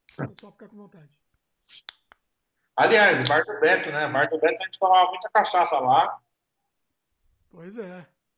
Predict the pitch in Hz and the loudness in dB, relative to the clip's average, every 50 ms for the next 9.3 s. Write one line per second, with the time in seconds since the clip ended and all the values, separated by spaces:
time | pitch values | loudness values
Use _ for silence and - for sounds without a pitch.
0 | _ - 151 151 160 160 156 165 175 185 208 220 196 - - - 151 160 165 156 | _ -4 -2 0 2 2 2 2 0 2 2 0 -2 -2 0 2 2 4 4 4
1 | 160 160 - 175 196 185 175 160 147 143 147 143 139 135 135 _ - - 139 143 | 4 2 2 -4 -4 -2 -2 -2 -2 -2 -6 -8 -10 -12 -12 _ -4 -4 0 0
2 | 135 - - 151 - 143 208 208 214 214 202 185 160 214 214 220 220 202 _ - | 0 0 -2 -6 -6 -8 -10 -12 -14 -16 -16 -20 -20 -18 -16 -16 -16 -16 _ -18
3 | 220 196 240 233 233 233 240 226 226 214 202 185 _ 202 180 _ 202 156 135 _ | -16 -14 -12 -12 -10 -10 -10 -12 -14 -16 -18 -20 _ -20 -20 _ -20 -20 -20 _
4 | _ _ _ _ _ _ _ _ _ _ _ _ _ _ _ 120 - _ - 139 | _ _ _ _ _ _ _ _ _ _ _ _ _ _ _ -16 -10 _ -8 -8
5 | 131 _ _ 180 - - _ - - _ _ _ _ _ _ _ _ _ _ _ | -8 _ _ -10 -10 -10 _ -20 -20 _ _ _ _ _ _ _ _ _ _ _
6 | _ _ _ _ _ _ _ _ _ _ _ _ _ 185 175 170 165 160 147 135 | _ _ _ _ _ _ _ _ _ _ _ _ _ _ -20 -20 -20 -20 -20 _
7 | _ _ _ _ _ _ _ _ _ _ _ _ _ _ _ - - _ _ _ | _ _ _ _ _ _ _ _ _ _ _ _ _ _ _ -20 -20 _ _ _
8 | _ - - _ _ _ _ _ _ _ _ _ _ 196 190 202 196 180 - - | _ -20 -20 _ _ _ _ _ _ _ _ _ _ -14 -12 -12 -12 -12 -14 -14
9 | 190 196 - 208 196 170 | -16 -14 -14 -14 -14 -14